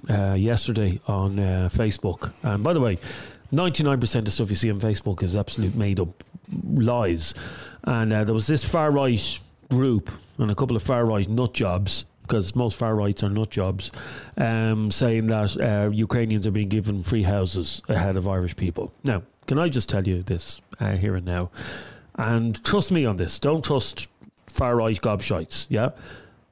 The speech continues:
Ukrainian refugees arriving in Ireland are not being given free houses, okay? They're not being given free houses and free cars and stuff like that.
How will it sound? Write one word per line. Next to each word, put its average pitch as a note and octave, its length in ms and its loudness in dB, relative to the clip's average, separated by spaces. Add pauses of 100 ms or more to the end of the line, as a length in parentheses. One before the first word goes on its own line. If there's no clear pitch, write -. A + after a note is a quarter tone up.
(220)
Ukrainian E3+ 500 4
refugees B2 760 2 (140)
arriving A2+ 360 2
in A2 100 0
Ireland G#2 440 0 (100)
are B2 100 -2
not G#2 220 0
being E2+ 120 -2
given E2+ 240 -2
free E2+ 240 -2
houses, E2 560 -4 (260)
okay? G2 320 0 (120)
They're A#2+ 100 0
not A#2 140 0
being G2+ 120 -2
given F#2+ 180 -2
free F2+ 160 0
houses E2 440 -2
and G2 120 0
free G2 200 0
cars E2 580 -4 (220)
and F2+ 140 -4
stuff - 260 -6
like F2+ 80 -6
that. - 180 -10